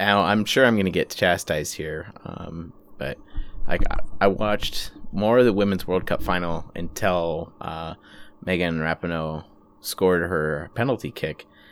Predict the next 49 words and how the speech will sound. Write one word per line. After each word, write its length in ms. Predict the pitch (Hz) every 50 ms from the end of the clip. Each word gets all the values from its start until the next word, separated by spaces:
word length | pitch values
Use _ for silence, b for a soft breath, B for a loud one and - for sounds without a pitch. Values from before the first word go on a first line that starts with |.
| b b b b b -
Um, 340 | - 95 90 87 85 82 78 -
and 100 | - 98
that 60 | 113
was 140 | 123 131 117
a 40 | 98
very 220 | 87 101 98 95
enthralling 440 | 92 92 87 - 95 90 87 87 87 85
game. 240 | 85 85 85 87
I 60 | 87 85
was 120 | 85 87
very 220 | 90 90 85 82
into 300 | 85 85 82 - - 82
it. 140 | 78 76 - - b b b b b b b -
And 160 | - 95 92
then, 360 | 92 90 87 87 82 82 85 - - -
um, 200 | 95 90 85 85
I 100 | 80 80
had 80 | 90 87
to 60 | 85
go 100 | - 80
to 60 | 78
work, 260 | 78 101 127 147 117
so 100 | - -
I 40 | 85 85
didn't 140 | 90 82
get 80 | - 90
to 100 | 82 78
watch 300 | 80 82 - - - -
the 120 | - 78
end 160 | 87 101 104 95
of 60 | 80
it. 160 | 78 73 - B B B B B B B B B -
Um, 440 | - 95 92 85 80 - - 95 - _ _ _ - - -
but 120 | - 95 -
then 100 | 95 92
when 80 | 90 87
I 60 | 87
got 200 | 78 - 71 -
home 600 | - - - 123 120 131 120 90 78 76 76 - - - _ _ _ _ _ _ _ - - - _ _ _ _ _ _ _ _ _ _ _ _ - -
from 240 | - - 87 90 87
work, 320 | 85 82 82 80 - - -
I 60 | - 90
tried 280 | - - 101 98 101
to 80 | 101 104
watch 640 | 92 87 85 85 82 76 69 - - - - - - - - - - - - - - - - - - - - - - -
part 300 | - 104 98 92 - -
of 340 | - 87 85 85 - - -
the, 400 | 82 80 76 73 73 73 - - - - - B B B B B B B B - -
um, 420 | - 85 85 80 76 78 80 76